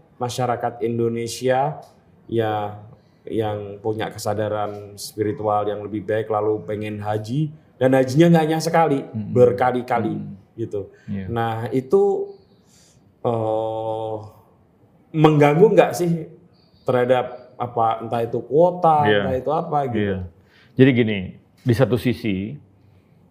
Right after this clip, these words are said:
Speaker 2: antrian yang panjang itu memang memberikan tantangan buat orang yang mau berhaji kan.
Speaker 1: Betul.
Speaker 2: Wah, lama banget nih gitu kan.
Speaker 1: Hmm.
Speaker 2: Dua puluh tahun kalau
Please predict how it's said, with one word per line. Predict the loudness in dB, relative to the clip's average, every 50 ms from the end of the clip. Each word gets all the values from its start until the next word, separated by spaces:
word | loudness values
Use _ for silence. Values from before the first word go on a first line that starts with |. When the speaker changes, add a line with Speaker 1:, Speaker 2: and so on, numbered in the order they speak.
| _ _ _ _ _ _ _ _ _
Speaker 2:
antrian | 4 4 4 6 4 2 2 2
yang | 0 -2 -2 -2
panjang | -2 -2 -2 -2 -2 -2 -2 -2
itu | -4 -4 -4 -2 -2 -2 -2 -4 -4
memang | -4 -4 -2 -2 0 -2 -2 -2 -2 -4 -4 -6 -8 -12 -14 _ _ _ _ _ _ _ _ _ _ _ _ _ _ _ _ _ _ _ _ _ _ _ _ _
memberikan | -2 0 2 4 4 4 2 2 2 2 0 -2 -4 -2 0 0 0 0 -2 -6 -6 -8 -10 -14 -16 _ _ _ _ _ _
tantangan | -2 0 0 0 0 -2 -4 -2 -2 -2 -2 -2 0
buat | 0 0 0 -2
orang | -2 -4 -4 -4 -4 -6
yang | -8 -6
mau | -6 -6 -6
berhaji | -6 -6 -6 -6 -8 -8 -8 -8 -10 -10
kan. | -12 -14 -18 -18 -20 _ _ _ _ _
Speaker 1:
Betul. | _ -8 -8 -6 -8 -8 -12 -18 _ _ _ _ -10
Speaker 2:
Wah, | -8 -8 -8 -8 -14 _ _ _ _ _ _ _
lama | -12 -8 -6 -4 -2
banget | 0 0 0 2 0 0 0 0
nih | 0 0 0 -2 -6
gitu | -8 -10 -10
kan. | -10 -12
Speaker 1:
Hmm. | -14 -18 _ _ -14 -12 -10 -6
Speaker 2:
Dua | -4 -4
puluh | -2 -4 -2 0
tahun | 0 2 4 2 2 2 -2 -6 -12 -20 _ _ _ _ _ _ _
kalau | _ -2 0 0 0 0 -2 -2 -4 -6 -10